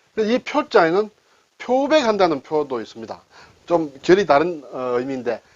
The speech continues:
어, 같은 글자를 가지고 뜻이 좀 다르다. 네. 표류를 중심으로 한번 살펴보겠습니다. 표류, 떠돈다는 표예요. 그리고 류는 흐른다. 네. 흘러 떠돌아다닌다. 그것이 표류한다. 그렇게 되겠죠. 그래서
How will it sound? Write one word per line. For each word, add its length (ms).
어, 160
같은 340
글자를 320
가지고 300
뜻이 220
좀 160
다르다. 420
네. 180
표류를 520
중심으로 320
한번 120
살펴보겠습니다. 720
표류, 500
떠돈다는 600
표예요. 420
그리고 260
류는 360
흐른다. 600
네. 220
흘러 400
떠돌아다닌다. 880
그것이 240
표류한다. 680
그렇게 220
되겠죠. 440
그래서 360